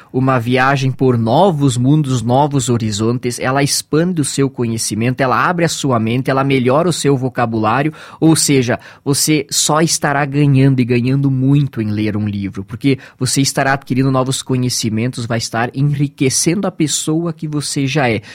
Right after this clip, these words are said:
Então, tudo isso você adquire por meio da leitura. E é muito importante incentivarmos as crianças desde cedo a ler, porque na vida adulta se tornarão leitores,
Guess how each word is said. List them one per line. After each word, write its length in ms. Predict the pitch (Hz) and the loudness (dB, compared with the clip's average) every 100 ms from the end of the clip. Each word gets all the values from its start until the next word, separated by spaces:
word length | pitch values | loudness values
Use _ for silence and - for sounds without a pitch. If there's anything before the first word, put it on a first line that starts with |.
| - | -8
Então, 160 | - 139 | -2 0
tudo 260 | 139 170 160 | 0 0 -2
isso 240 | 165 160 | -4 -4
você 440 | 139 131 - 143 - | -6 -6 -6 -6 -4
adquire 500 | 131 - - 147 156 | -6 -6 -6 -4 -2
por 240 | 143 135 | 0 0
meio 440 | 123 127 131 139 - | 0 0 -2 -4 -6
da 240 | 123 117 117 | -4 0 2
leitura. 480 | 131 135 120 101 - - | 2 0 -2 -2 -6 -6
E 100 | 135 | 0
é 40 | 147 | 2
muito 420 | 151 165 175 147 | 4 2 2 -2
importante 540 | 135 131 120 127 117 | -2 -4 -4 -6 -4
incentivarmos 840 | 120 - 123 - 107 110 113 113 107 | -6 -4 -4 -4 -2 0 0 -2 -6
as 140 | 113 | -8
crianças 500 | - 113 120 117 110 | -6 -4 -2 -4 -6
desde 360 | 120 143 139 135 | 0 0 0 -4
cedo 480 | - - 120 113 107 | -4 -2 -2 -2 -4
a 40 | |
ler, 340 | 101 101 120 139 - - | -4 -4 -4 -6 -16 -6
porque 240 | 147 135 151 | -4 0 2
na 200 | 156 175 | 2 0
vida 340 | 156 170 156 | -2 0 0
adulta 720 | 151 131 127 139 151 - 156 | -2 -2 2 2 0 -2 -2
se 260 | - - 180 | -4 -8 -4
tornarão 600 | 170 156 143 120 135 135 | -2 0 0 2 0 2
leitores, 800 | 135 110 127 117 131 135 131 | 0 -2 0 2 2 0 -4